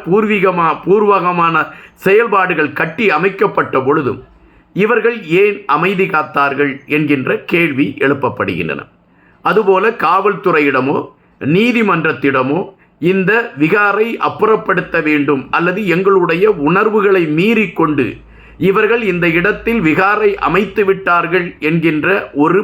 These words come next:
பதிவு எந்த காவல்துறை அதிகாரியிடமோ நீதிமன்றத்திடமோ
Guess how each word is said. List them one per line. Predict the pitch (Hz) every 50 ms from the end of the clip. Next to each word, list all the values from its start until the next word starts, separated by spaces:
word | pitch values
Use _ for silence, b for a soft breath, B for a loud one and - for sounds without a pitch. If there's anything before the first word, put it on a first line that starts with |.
| - -
பதிவு | - - 147 165 165 220 208 156 117 92 80 - b b b b b b b b b
எந்த | 127 147 170 202 214 233 226 170
காவல்துறை | - 156 160 185 196 214 202 170 - 196 180 170 170 165 160 151 - -
அதிகாரியிடமோ | 127 147 160 175 185 180 175 170 156 156 143 139 135 147 175 196 180 143
நீதிமன்றத்திடமோ | 139 160 190 208 190 196 180 160 147 143 135 135 131 131 135 131 127 123 - - 143 143 139 135 135 143 175